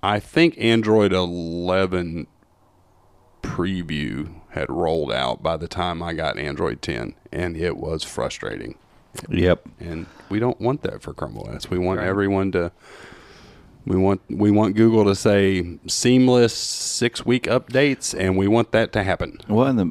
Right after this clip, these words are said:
Speaker 2: bulk of twenty twenty has been that way.
Speaker 3: You're right.
Speaker 1: Yeah.
Speaker 3: It's like they
Speaker 1: Ever
Speaker 3: got on
Speaker 1: since that
Speaker 3: schedule.
Speaker 1: one, that
Speaker 3: Yeah.
Speaker 1: one where
Speaker 2: We
Speaker 1: they
Speaker 2: had that,
Speaker 1: gapped at
Speaker 2: yeah, so the
Speaker 1: eighty-two
Speaker 2: eighty,
Speaker 1: was
Speaker 2: they skipped eighty-two.
Speaker 1: Right.
Speaker 2: And so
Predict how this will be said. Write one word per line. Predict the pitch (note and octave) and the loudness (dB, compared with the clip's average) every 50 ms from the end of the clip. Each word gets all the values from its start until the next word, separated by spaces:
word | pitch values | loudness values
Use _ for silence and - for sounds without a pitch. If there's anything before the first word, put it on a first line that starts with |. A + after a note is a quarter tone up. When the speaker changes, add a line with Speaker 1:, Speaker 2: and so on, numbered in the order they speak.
| - - | -2 -8
Speaker 2:
bulk | - F#2+ F#2+ - G#2 B2 C#3 - | -14 -6 0 2 2 2 2 0
of | F#2 - | -6 -4
twenty | - - A2+ G2+ | 0 2 2 2
twenty | F2 - - D3 C#3 | 2 2 2 2 2
has | F2+ C#2 | 2 2
been | C2+ F#2+ A#2+ C3+ | 2 2 2 2
that | D#2+ B1 - | 0 -2 0
way. | C2+ C2+ A1+ - - - | -2 -2 -2 -4 -6 -6
Speaker 3:
You're | - B2+ | -2 0
right. | D3 - - | 2 4 4
Speaker 1:
Yeah. | C#3+ C#3+ | 4 4
Speaker 3:
It's | - D#2+ E2+ F2 - | 2 0 -2 0 2
like | B2 | 4
they | G#2+ | 4
Speaker 1:
Ever | A2+ B2 C3 | 6 6 8
Speaker 3:
got | C3+ C3+ C#3+ | 8 8 8
on | C3+ - - | 6 4 2
Speaker 1:
since | - - | 0 2
that | C#3 B2+ D3 D#3+ | 4 4 4 6
Speaker 3:
schedule. | A#2 A#2 B2 | 4 4 4
Speaker 1:
one, | C3+ C#3 C#3 C3 A#2 | 4 4 2 0 0
that | - | 0
Speaker 3:
Yeah. | G#2+ G#2+ A2 A2 G#2+ | 0 2 2 2 2
Speaker 1:
one | A2 A2+ A#2+ C3 C#3 C#3 C3 B2+ A2 - - _ _ _ _ _ _ - - C#3 - | 2 4 4 4 4 4 2 0 -2 -6 -16 _ _ _ _ _ _ -14 -8 -4 -2
where | - G#2+ A2+ | 2 4 4
Speaker 2:
We | F2+ | 4
Speaker 1:
they | F2+ | 6
Speaker 2:
had | G2+ G2 F#2 F2+ | 4 4 6 6
that, | F2+ E2+ - A#2 A2 | 6 6 6 4 2
Speaker 1:
gapped | - - | -2 -4
at | G2 G2 | 0 2
Speaker 2:
yeah, | F#2+ F#2 E2 D#2 D#2+ | 4 6 6 6 4
so | A2+ A#2 A2 G2+ F#2+ | 4 4 4 4 4
the | F#2 F#2+ F#2 | 4 4 2
Speaker 1:
eighty-two | D#2+ - - A#2+ A#2+ A#2+ A#2+ B2 A#2+ A#2+ B2 B2 A#2+ A#2+ A#2+ A#2+ B2 | 0 0 2 2 2 2 2 2 0 0 -2 -2 -2 -2 -2 -2 2
Speaker 2:
eighty, | - F#2 F#2+ | 2 4 4
Speaker 1:
was | G2 F#2 | 2 2
Speaker 2:
they | - F#2 E2+ | 2 0 0
skipped | - - A#2 G#2 - G#2+ | 2 0 0 0 2 2
eighty-two. | G2+ G2+ G#2+ G#2 - F2+ E2 E2 | 2 2 2 2 2 2 2 2
Speaker 1:
Right. | E2+ G2 E2+ D#2 - - - - - - - - - - - _ _ _ - | 2 -2 -6 -8 -10 -16 -20 -20 -20 -20 -20 -20 -20 -20 -20 _ _ _ -6
Speaker 2:
And | - A2+ - | -6 -6 -2
so | - A#2 G#2 G2+ G#2 G#2 G#2+ A2+ | 2 4 4 6 6 6 4 2